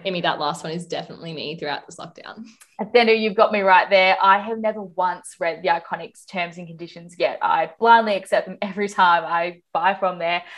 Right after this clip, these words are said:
Speaker 2: And that's exactly why this podcast is here. The aim of this season is to look over an area of law that affects everyone everywhere. Human rights. Essentially, we want to contextualize and break down the laws that impact all of us. The utter madness of this pandemic illuminated how we all have such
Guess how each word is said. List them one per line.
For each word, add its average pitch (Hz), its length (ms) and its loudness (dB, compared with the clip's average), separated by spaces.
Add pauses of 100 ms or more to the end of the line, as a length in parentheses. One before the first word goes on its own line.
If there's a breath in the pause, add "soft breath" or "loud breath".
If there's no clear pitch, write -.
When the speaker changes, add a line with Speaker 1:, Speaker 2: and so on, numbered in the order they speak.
(180 loud breath)
Speaker 2:
And 269 120 6
that's 311 160 4
exactly 285 340 2
why 247 220 2
this 247 140 -6
podcast 220 520 0
is 196 180 -16
here. 208 360 -6 (100)
The - 160 2
aim 226 140 4
of 262 140 -8
this 277 160 -10
season 190 580 -4 (280 loud breath)
is 220 300 -4
to 226 160 2
look 247 240 2
over 220 220 4
an 208 80 -4
area 185 220 0
of 175 60 -16
law 170 140 -4
that 165 140 -10
affects 170 420 -10
everyone 170 540 -2
everywhere. 156 560 -8 (260)
Human 196 240 -4
rights. - 520 -2 (340 loud breath)
Essentially, 247 480 2
we 262 40 -8
want 269 220 2
to 269 100 -6
contextualize 190 600 0
and 190 100 -6
break 190 240 0
down 214 160 -4
the 208 60 -4
laws 170 360 -6
that 190 80 -16
impact 180 400 -6
all 185 200 -6
of - 80 -8
us. - 320 -8 (320 soft breath)
The - 100 6
utter 254 180 6
madness 220 460 4
of 214 140 -6
this 208 140 -12
pandemic 185 520 -2
illuminated 196 540 0
how 202 300 2
we 269 80 0
all 175 180 -6
have 170 260 -12
such - 240 -4